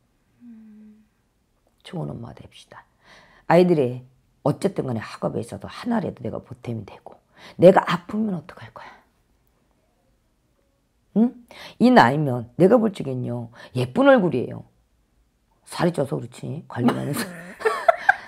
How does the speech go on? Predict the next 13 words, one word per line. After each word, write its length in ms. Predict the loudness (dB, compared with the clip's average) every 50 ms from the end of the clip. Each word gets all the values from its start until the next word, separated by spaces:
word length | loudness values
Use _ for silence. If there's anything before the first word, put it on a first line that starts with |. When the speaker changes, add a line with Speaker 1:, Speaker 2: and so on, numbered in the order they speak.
| 2 2 4 4 2 2 4 4 4
Speaker 2:
나 80 | 6 6
지금 160 | 6 6 6
웃음, 180 | 6 6 4 4 6 6 6
<laughs> 140 | 6 6
내가 240 | 4 6 6 6 4 4 4 2 0 -4 -4 0 4 6
혼내다가 800 | 10 12 12 12 12 12 12 12 10 10 12 10 10 10 8 2 2 2 2 0 0 0 0 -2 2 6
혼낼 220 | 10 12 12 12 12
수는 280 | 10 8 8 10 10
없기 200 | 10 8 8 6
때문에 200 | 6 6 8 8
한마디 360 | 8 8 8 10 10 10 10 10
할게, 280 | 8 8 8 8 6
진짜. 400 | 6 4 -2 0 0 0 0 0